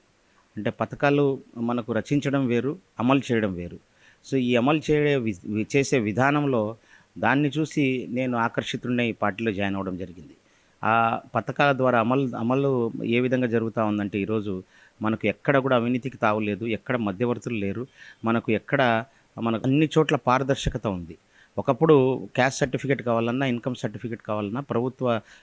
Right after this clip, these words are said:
ఆఫీసుల చుట్టూ నెలల తరబడి తిరిగేవాళ్ళు. ఇప్పుడు గ్రామ సచివాలయంలోను, వార్డు సచివాలయంలో వెళ్తే మనకు across the counter దొరికే పరిస్థితి. అలాగే మీకు ఏ సర్వీస్ కావాలన్నా ఇంటి దగ్గర మనకు వచ్చి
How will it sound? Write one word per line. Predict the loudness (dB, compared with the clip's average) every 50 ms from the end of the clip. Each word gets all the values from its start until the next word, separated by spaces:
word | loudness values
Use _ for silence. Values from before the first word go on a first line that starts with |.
| _ 2
ఆఫీసుల | 2 2 4 4 0 0 0 0 -4
చుట్టూ | -2 -2 -4 -2 0 -2 0 0 -2 -6 -10 -20 -20 -8 -2 2
నెలల | 4 4 6 4 4
తరబడి | 4 4 4 4 4 2 2 2 4 4 2 2 0 -2 0
తిరిగేవాళ్ళు. | 0 2 4 6 4 4 2 0 -6 -10 -16 _ _ _ _ _ -6 -4
ఇప్పుడు | -2 2 4 4 6 4 4 2 0 -4 -2 2
గ్రామ | 2 2 4 2 0
సచివాలయంలోను, | 0 -2 -4 -2 0 2 2 4 2 2 0 0 0 0 0
వార్డు | 2 0 0 0 -2
సచివాలయంలో | -8 -10 -6 -4 -4 -2 -2 -2 -2 -2 -2
వెళ్తే | -2 -2 -2 0 0 0 0
మనకు | 0 0 -2 -4 -2 -2 -2
across | -2 0 0 -2 -2 -2 -4 -10
the | -8 -6
counter | -6 -4 -4 -6 -8 -8
దొరికే | -8 -8 -6 -6 -6
పరిస్థితి. | -6 -6 -8 -8 -8 -10 -16 -16 -16 -18 -20 _ _ _ _ -20 -12 -4 0
అలాగే | 2 2 2 2 4 4 4 4 2 0 _ _ _ -4 0
మీకు | 0 0 2 2 2
ఏ | 4 4 4
సర్వీస్ | 4 4 2 4 2 0 0
కావాలన్నా | 0 2 2 4 2 2 0 -2 -2 -2
ఇంటి | -2 -2 -2 0 0
దగ్గర | 0 2 4 2 2
మనకు | 2 2 -2 -4 -4 -6 -6 -6 -4 -6 -6 -6 -6
వచ్చి | -6 -6 -4 -2 0 0 2 0 -2